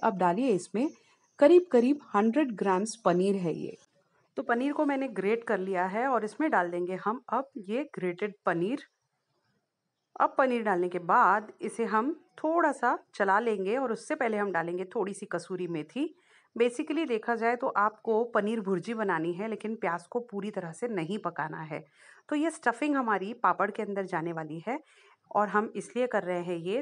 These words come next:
ताकि ये जो पनीर है ये पूरी तरह से ड्राई हो जाए, इसमें मॉइस्चर बिल्कुल भी ना रहे। तो चलिए हमारी स्टफिंग तो रेडी हो चुकी है, इसे हम निकाल लेते हैं एक प्लेट में और इसे अच्छी तरह से ठंडा कर लेते हैं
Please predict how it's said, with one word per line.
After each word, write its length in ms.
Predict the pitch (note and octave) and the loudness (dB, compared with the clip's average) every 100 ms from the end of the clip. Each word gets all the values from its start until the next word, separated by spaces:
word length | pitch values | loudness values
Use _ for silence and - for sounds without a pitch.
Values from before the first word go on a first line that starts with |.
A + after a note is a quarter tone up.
| - | -2
ताकि 240 | G3 G3 A#3 | -4 -4 -4
ये 160 | A#3 | -2
जो 100 | A#3+ C4+ | -4 -2
पनीर 320 | G3+ A3 C#4+ | -2 -2 -4
है 140 | C4 C#4+ | -2 -4
ये 80 | C#4+ | -4
पूरी 260 | C4 A#3+ | -6 -8
तरह 180 | B3 C4 | -4 -6
से 140 | B3+ B3+ | -4 -6
ड्राई 360 | F3 F3 G#3 | 0 2 2
हो 140 | A#3 F#3+ | 0 -2
जाए, 260 | G3+ A3 | -4 -6
इसमें 220 | - A#3 | -8 -6
मॉइस्चर 440 | A3 E3+ F3+ - B3+ | -2 -2 -2 -4 -6
बिल्कुल 380 | F3+ D#3+ - G3+ | -4 -6 -6 -4
भी 100 | G#3+ | -2
ना 140 | E3+ | -2
रहे। 280 | C#3+ C#3+ C3 _ _ _ _ _ _ D4 | -4 -8 -12 _ _ _ _ _ _ -2
तो 60 | |
चलिए 340 | D4 - B3+ C#4+ | 0 0 2 2
हमारी 280 | A#3+ A3 A#3+ | 2 0 -2
स्टफिंग 400 | - - A#3+ B3 | -4 -4 -2 0
तो 60 | |
रेडी 220 | A3+ F#3 | 0 0
हो 160 | A3+ A3+ | 0 -2
चुकी 300 | - - G#3+ | -4 -8 -4
है, 140 | B3 A#3+ | -2 -2
इसे 180 | - | -2
हम 120 | G#3+ A3+ | -4 -4
निकाल 340 | F#3+ F#3 G3 | 0 0 0
लेते 220 | G3 G3 | -2 -6
हैं 140 | F3+ F#3 | -6 -6
एक 180 | F#3 - | -8 -4
प्लेट 260 | A#3 C#4 A3+ | 0 0 -2
में 140 | A#3+ - - - - - | -4 -6 -20 -20 -4 0
और 120 | B3 | 0
इसे 180 | C4 D#4+ | 0 -4
अच्छी 240 | D#4 D#4 | -4 -6
तरह 180 | C4+ G3 | -2 -2
से 120 | - | -4
ठंडा 340 | - G#3 A3 | -4 0 0
कर 140 | B3 G3+ | 0 0
लेते 300 | E3+ D#3+ F3 | -2 -2 -4
हैं 200 | G3+ | -4